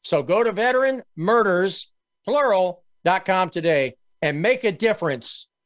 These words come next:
in the life of a veteran. Let's stop the killing. Well, my incredible publicist, Doctor Andrea Adams Miller, has now brought me another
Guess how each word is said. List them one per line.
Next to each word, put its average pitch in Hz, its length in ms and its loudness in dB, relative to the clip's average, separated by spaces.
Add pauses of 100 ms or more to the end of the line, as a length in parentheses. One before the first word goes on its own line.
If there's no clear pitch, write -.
(140)
in 160 300 0
the 139 120 0
life 165 640 0 (460)
of 151 160 2
a 151 80 0
veteran. 151 460 0
Let's 180 300 2
stop 175 460 -2
the 156 80 -8
killing. 143 460 2 (400)
Well, 156 420 2
my 151 200 2
incredible 196 440 -2
publicist, 160 520 -2
Doctor 127 260 0
Andrea 175 340 0
Adams 160 340 -4
Miller, 151 260 2
has 98 260 -12
now 123 280 -6
brought 180 360 2
me 143 240 -6
another 110 640 -6